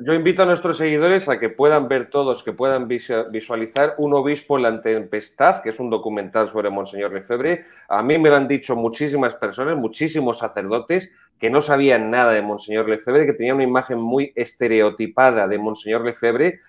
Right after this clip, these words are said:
y que al ver ese documental sobre su vida y su obra, que, mm,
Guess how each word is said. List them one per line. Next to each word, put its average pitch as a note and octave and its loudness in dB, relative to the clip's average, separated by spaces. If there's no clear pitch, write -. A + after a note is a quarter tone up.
y G2+ -8
que A#2 -2
al A2 4
ver C3+ 4
ese D#3+ 0
documental C3 2
sobre G#2 -4
su G2+ -10
vida A#2+ 0
y B2 2
su B2+ 0
obra, G#2+ 2
que, G2+ -6
mm, A2 -8